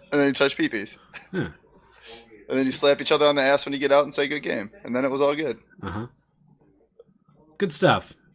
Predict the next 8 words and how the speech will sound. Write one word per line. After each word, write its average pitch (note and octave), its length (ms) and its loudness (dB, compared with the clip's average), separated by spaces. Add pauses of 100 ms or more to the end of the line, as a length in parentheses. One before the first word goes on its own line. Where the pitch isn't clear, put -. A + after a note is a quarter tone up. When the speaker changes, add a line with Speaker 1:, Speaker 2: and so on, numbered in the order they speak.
(140)
Speaker 2:
Yeah, C3 280 2
so - 200 -4
my G#3 100 4
drug F#3 220 6
test D3+ 240 2
went C3 160 0
well. A2 280 -6 (480)
<laughs> - 0 -